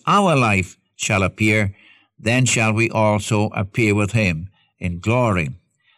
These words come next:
Now, what God wants, what our Savior wants, is fruit. And this fruit is the result of union with the Savior. Now, in the first six verses, we have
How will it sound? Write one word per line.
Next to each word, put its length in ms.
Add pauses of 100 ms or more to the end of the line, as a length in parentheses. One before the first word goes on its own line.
(120)
Now, 120
what 340
God 260
wants, 560 (320)
what 160
our 220
Savior 480
wants, 420
is 120
fruit. 440 (1000)
And 280
this 220
fruit 480 (200)
is 220
the 300 (240)
result 600
of 140
union 680 (420)
with 200
the 100
Savior. 600 (1000)
Now, 260
in 180
the 100
first 360
six 240
verses, 500
we 120
have 300